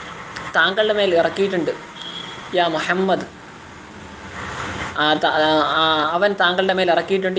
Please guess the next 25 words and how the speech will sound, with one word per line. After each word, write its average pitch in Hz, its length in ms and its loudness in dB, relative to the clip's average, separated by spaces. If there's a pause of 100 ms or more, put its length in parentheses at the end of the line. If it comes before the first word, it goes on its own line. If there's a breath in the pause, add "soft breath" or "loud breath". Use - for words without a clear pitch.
യാ 170 140 2
മുഹമ്മദ്, 165 340 0
ഓ - 100 6
മുഹമ്മദ് 160 440 0
സല്ലല്ലാഹു 147 320 4
അലൈഹി 139 100 2
വസല്ലം 143 220 -2
തങ്ങളെ. 147 220 2 (580 loud breath)
അൽ 170 160 6
കിതാബ, 151 260 2 (400)
വിശുദ്ധ 165 220 -2 (100)
ഖുർആനെ, 156 400 2 (100)
അല്ലേ? 147 220 4
അൽ 147 140 0
ഖുർആന, 147 260 2 (120)
ഖുർആനെ 156 380 2
ഇറക്കിയിട്ടുണ്ട്. 139 440 -2
മുതലബിസം 196 680 2
ബിൽ 170 220 2
ഹഖ്, - 240 -6 (100)
അത് 170 160 2
തന്നെ 208 200 2 (600 loud breath)
യാഥാർത്ഥ്യത്തോട് 196 640 4
ബന്ധപ്പെട്ടതായ 170 560 2
നിലയ്ക്ക്. 127 240 -4